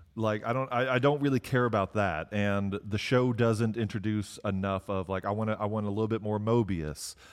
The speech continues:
I want a little bit more with the Timekeepers. I wanna know more about the T V A. I don't wanna watch Loki with, uh, s-,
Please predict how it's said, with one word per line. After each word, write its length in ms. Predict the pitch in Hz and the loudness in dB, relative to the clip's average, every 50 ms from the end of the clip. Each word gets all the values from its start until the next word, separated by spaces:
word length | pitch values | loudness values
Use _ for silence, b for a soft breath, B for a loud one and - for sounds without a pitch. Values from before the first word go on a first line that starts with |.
| B B | B B
I 80 | - | -4
want 180 | 98 98 107 104 | -4 -2 -2 -2
a 40 | 104 | 0
little 180 | 101 110 107 | 0 0 0
bit 160 | 104 104 107 101 | 0 0 -2 -2
more 140 | 101 104 | 0 -2
with 100 | 107 104 | -2 -2
the 80 | - - | -4 -6
Timekeepers. 760 | - - 123 131 131 123 117 - - 101 90 - 87 82 78 | -6 -4 -2 -2 -2 -2 -4 -6 -8 -8 -8 -6 -8 -6 -6
I 40 | 95 | -4
wanna 180 | 95 101 101 | -4 -4 -4
know 300 | 101 104 101 101 101 98 | -4 -2 -2 -2 -2 -2
more 220 | 90 98 98 104 101 | -4 -4 -2 -2 0
about 240 | 98 104 98 - | 0 0 -2 -2
the 40 | - 101 | -4 -8
T 200 | - 107 104 98 | -4 -4 -2 -2
V 260 | 92 104 104 107 120 | 0 0 0 0 0
A. 340 | 127 123 107 90 78 76 73 B B B B B B B | 0 0 0 -2 -2 -6 -10 B B B B B B B
I 100 | - 117 | 0 2
don't 180 | 127 135 139 | 2 2 0
wanna 180 | 131 127 120 117 | 0 -2 -2 0
watch 340 | 110 117 117 117 110 - 110 | 0 2 2 0 0 -2 -2
Loki 640 | 104 110 117 117 120 - - 113 104 95 90 90 B B B B B B B | 0 2 2 2 2 0 -2 -2 -2 -2 -2 -4 B B B B B B B
with, 720 | - 101 101 107 104 95 - - - - - 95 - - - | -8 -2 0 0 0 0 -2 -8 -20 -20 -20 -18 -16 -8 -4
uh, 380 | 104 104 98 95 92 92 90 85 - - - - - _ - 120 113 110 | -2 0 0 0 0 -2 -2 -6 -8 -16 -20 -20 -20 _ -14 -14 -12 -12
s-, 200 | 98 - - | -12 -12 -14